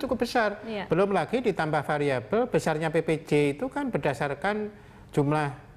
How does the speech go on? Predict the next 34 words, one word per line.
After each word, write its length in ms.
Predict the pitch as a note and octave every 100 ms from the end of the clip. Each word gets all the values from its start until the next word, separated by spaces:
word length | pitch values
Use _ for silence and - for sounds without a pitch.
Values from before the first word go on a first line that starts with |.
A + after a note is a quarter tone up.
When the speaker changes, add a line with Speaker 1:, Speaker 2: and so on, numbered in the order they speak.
| -
Speaker 1:
transaksi 560 | F3 E3 A#3 - B3 F3+
kan, 160 | G#3 A#3 -
Speaker 2:
Hmm. 240 | A3+ G#3+
Speaker 1:
jumlah 240 | G3+ D3 D3+
transaksi 400 | D3+ D3+ B2+ F3
tidak, 320 | F3+ C#3 B2
jadi 160 | D3+ C4+
nggak 160 | E3
bisa, 320 | C#3+ D#3 C3 A2+ - - - -
nggak 100 | C3 A#2+
sifat 320 | A#2+ B2+ A2+
fixed 160 | F#3+ F#3+
cost. 160 | -
Tapi 160 | - C#4
saya 160 | A#3+
setuju 480 | A#3+ A#3+ E3+ - A#3+
misalnya 400 | G#3+ D#3 C#3 F3
untuk, 560 | G3+ D#3+ D3+ D3 C#3 - - - - - -
eh, 160 | C3+
prosentase 640 | B2+ D3 C#3+ D#3 D3 C3 E3
besaran 400 | C3+ C#3+ C#3+ C#3
pajak 400 | C#3+ C#3 - C#3+
itu 320 | D3 C3+ A#3 A3 A3+ - - - - -
apa, 240 | D#3+ D3+
harus 240 | E3 D3+ G3
ada 160 | G3+
penjelasan. 720 | G3 G#3+ G#3 C#4 C4 A#3+ A3+ A3
Kalau 240 | G3+ G3+
pajaknya 800 | G#3 G#3 E3+ - G3+ G3 F#3 F3
beda-beda, 720 | - D#3 E3+ C4 - D3 -
apakah 320 | G3 A#3+ B3
benefit 400 | A#3 G3 G#3 G#3+
yang 80 | A#3+
diterima 560 | A3 A#3+ A#3 A#3 A3